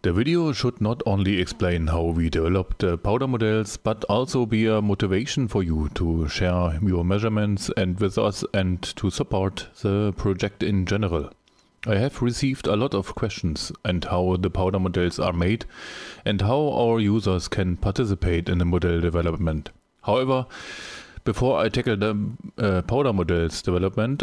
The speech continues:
I think I should describe G R T in a general manner for potential new users. The Gordon's reloading tool, G R T for short, is an internal ballistic simulation program for reloaders and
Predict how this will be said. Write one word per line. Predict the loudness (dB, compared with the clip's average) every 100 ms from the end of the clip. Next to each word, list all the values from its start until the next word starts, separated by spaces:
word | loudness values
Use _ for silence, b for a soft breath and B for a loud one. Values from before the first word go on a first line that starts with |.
| -2
I | 0 0
think | 0 -2 -2 -2
I | 0 2 2 0
should | -2 -4 -2
describe | -6 -4 -2 -2 -2
G | 0 0
R | 0
T | 0 0
in | 2 2
a | 2
general | 0 0 0 2 2
manner | 2 2 0 -4 b b _ -4
for | 0 4 4 2 0 -2
potential | -2 0 -2 0 0
new | 2 2 2
users. | 2 2 0 -2 -4 -8 -14 _ _ _ _ _ _ _ _ B B B B B B B _
The | -4
Gordon's | 0 2 2 0
reloading | 2 2 2 2 2
tool, | 2 2 4 2 2 0 -2 -6
G | 0 2 2
R | 2
T | 2 2 2
for | 0 2 2 2 2 0
short, | -2 0 0 -2 -4
is | -2 0
an | -2 0
internal | -2 0 2 2 2
ballistic | 2 0 0 -2
simulation | 0 0 0 0 0 0
program | 2 2 2 0
for | 2 2
reloaders | 2 2 2 2 2 0
and | -2 -2 -4